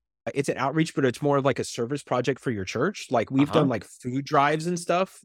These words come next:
Speaker 1: like,
Speaker 2: Yep.
Speaker 1: like that, or, or food distributions. And so one ways that you can engage with the parents or engage the whole family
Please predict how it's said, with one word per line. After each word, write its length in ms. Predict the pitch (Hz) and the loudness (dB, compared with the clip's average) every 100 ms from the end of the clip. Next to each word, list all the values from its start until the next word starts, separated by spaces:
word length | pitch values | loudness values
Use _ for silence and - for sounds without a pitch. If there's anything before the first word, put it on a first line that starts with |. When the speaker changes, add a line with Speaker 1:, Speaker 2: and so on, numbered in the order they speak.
| _ 156 | _ -8
Speaker 1:
like, 160 | 143 | -2
Speaker 2:
Yep. 100 | 139 | 0
Speaker 1:
like 160 | 151 147 | 0 2
that, 240 | 156 175 | 2 2
or, 100 | 165 | 2
or 60 | 113 | -4
food 280 | - 131 139 | -4 -4 -2
distributions. 840 | 160 165 165 180 202 202 208 - _ _ _ _ | -6 -6 -6 -2 0 -2 -4 -12 _ _ _ _
And 180 | 151 139 | 4 4
so 240 | - 165 147 | 6 6 6
one 300 | 139 180 233 | 4 4 6
ways 220 | 196 165 | 4 2
that 100 | 127 | -2
you 160 | 135 | -2
can 240 | - 123 - | 0 -2 0
engage 400 | 139 120 131 143 | 0 2 4 2
with 120 | 165 | 0
the 80 | 123 | -2
parents 480 | - 147 156 117 - | -4 -2 0 -2 -4
or 140 | 143 127 | 0 0
engage 320 | 120 135 143 | 2 0 0
the 80 | 135 | -2
whole 140 | 131 | -4
family 480 | - 139 151 127 | -2 -4 0 -2